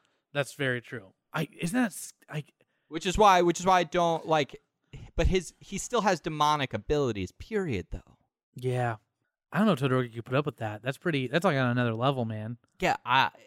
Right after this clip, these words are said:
Speaker 2: fight-wise, I think Todoroki can only win in the scenario that Michael doesn't have his ability to present himself as his demon form or have the ability to snap and just make things happen.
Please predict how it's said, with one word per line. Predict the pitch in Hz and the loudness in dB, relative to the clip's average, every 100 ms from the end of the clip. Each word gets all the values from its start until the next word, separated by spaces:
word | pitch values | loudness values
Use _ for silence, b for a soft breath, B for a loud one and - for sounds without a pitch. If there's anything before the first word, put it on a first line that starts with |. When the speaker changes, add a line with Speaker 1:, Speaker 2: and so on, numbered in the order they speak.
| _ _ _ - - - - | _ _ _ -18 -16 -12 0
Speaker 2:
fight-wise, | 190 254 143 127 120 117 117 - - _ _ _ _ _ | 2 2 2 2 2 2 -2 -8 -20 _ _ _ _ _
I | - | -4
think | 131 180 185 | -4 -6 -12
Todoroki | - 180 185 208 196 185 | -2 0 2 0 -2 -8
can | 175 - | -10 -4
only | 160 170 190 190 | 0 2 2 0
win | 170 160 147 98 87 87 - | 2 4 2 0 -6 -12 -4
in | 120 | -2
the | 117 | -2
scenario | - 135 120 123 120 | -2 0 2 4 2
that | 110 | 0
Michael | 113 113 123 110 - | 0 -2 -2 -4 0
doesn't | 113 107 120 - | 0 2 -2 -8
have | - 107 95 92 - _ | -4 0 0 -2 -8 _
his | 127 104 | -8 -6
ability | 92 107 98 98 98 | -2 0 0 -2 -6
to | - 117 | -6 -4
present | 117 110 113 | -4 -2 -2
himself | 117 104 110 107 - | -2 -4 -4 -4 -4
as | 101 | -12
his | - 98 | -12 -12
demon | - 123 139 156 | -8 -6 -6 -8
form | - 170 175 175 _ | -4 -2 -2 -6 _
or | 151 143 135 113 - | 2 4 4 2 -4
have | 123 110 | -6 -4
the | 110 | -4
ability | 110 104 98 | -2 -2 -4
to | 98 113 | -6 -6
snap | 98 - 113 98 92 | -6 -6 -2 0 0
and | 95 90 | -4 -6
just | 95 | -8
make | 92 90 | -10 -10
things | - 98 | -12 -12
happen. | 82 - - - | -10 -10 -14 -20